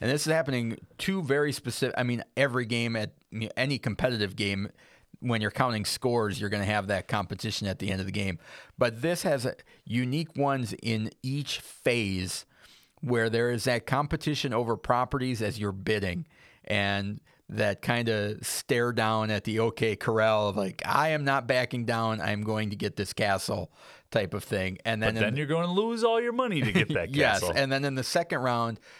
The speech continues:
Speaker 1: there's that, "All right, we're all putting something down," and you flip 'em all over at once, and you're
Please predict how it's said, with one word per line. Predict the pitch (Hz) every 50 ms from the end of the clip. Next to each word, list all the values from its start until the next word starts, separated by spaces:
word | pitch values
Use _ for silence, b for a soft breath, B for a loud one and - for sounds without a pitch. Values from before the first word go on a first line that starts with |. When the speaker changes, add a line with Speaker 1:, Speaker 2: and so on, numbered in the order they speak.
| B B
Speaker 1:
there's | - 107 123 123 120 113 98 104
that, | 110 110 101 104 101 B B B B B B B B -
"All | - 110 120
right, | 135 160 165 151 101
we're | 104 117 117
all | 123 127 120
putting | - - 143 110 123 120
something | - 151 139 127 - 139 131
down," | 143 147 147 147 147 139
and | 127 113 107
you | 107 104
flip | - - 127 123 -
'em | 120 120 123
all | 123 127 123
over | 127 123 117 123 120
at | 120 113
once, | 120 123 127 127 127 117 - -
and | 110 104
you're | 107 107 104 104 101 92